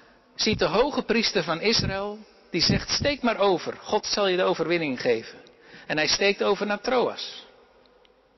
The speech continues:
Vier eeuwen later krijgt Paulus een visioen in Troas van een man in Macedonië. Die vraagt, "Kom over naar Macedonië en help ons." Dat doet hij. Hij steekt de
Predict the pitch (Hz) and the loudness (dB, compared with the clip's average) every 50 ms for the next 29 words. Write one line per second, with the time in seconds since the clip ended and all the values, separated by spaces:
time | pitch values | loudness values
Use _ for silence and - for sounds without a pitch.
0 | _ _ _ _ _ _ _ _ _ _ _ _ - - 233 220 214 208 185 180 | _ _ _ _ _ _ _ _ _ _ _ _ -6 0 2 4 4 4 4 4
1 | 180 185 165 143 135 147 170 202 233 247 - 285 262 - - 202 196 - - - | 4 4 4 4 4 2 2 2 0 0 -2 -4 -4 0 2 0 0 0 0 2
2 | 262 254 262 262 262 233 233 220 202 - 233 190 220 226 233 247 254 247 - 190 | 2 4 4 4 4 2 0 -2 0 0 0 2 2 4 4 4 2 2 0 0
3 | 214 226 233 - 220 226 233 233 254 202 196 - - - 170 170 156 156 156 175 | 0 0 0 0 2 4 4 4 4 2 0 -2 -4 -2 -2 -2 -2 0 0 0
4 | 196 202 180 202 220 214 - - 233 226 262 277 269 208 156 131 117 131 139 - | 0 0 0 0 2 2 2 2 2 2 2 2 2 0 -2 -2 -4 -6 -6 -6
5 | - 175 175 208 - - - - - - - - - 180 160 165 165 180 170 185 | -2 -2 -2 -2 -2 -4 -10 -14 -16 -18 -18 -2 2 2 2 4 2 0 2 2
6 | 185 185 196 190 - - 196 190 254 285 277 247 180 143 135 139 139 139 156 196 | 0 0 0 0 0 0 2 2 2 4 2 2 0 0 -2 -2 -2 0 2 2
7 | 240 226 220 - 110 - - - - - - - - - - - - - - - | 2 2 0 -2 -6 -10 -12 -14 -14 -14 -16 -18 -20 -20 -20 -20 -20 -20 -8 -4
8 | - 147 170 185 208 202 220 254 302 294 208 139 123 131 - - 175 160 - - | -4 0 2 2 2 2 2 2 2 2 2 0 0 -2 0 0 0 -2 -2 0
9 | 165 165 165 156 | 0 0 0 0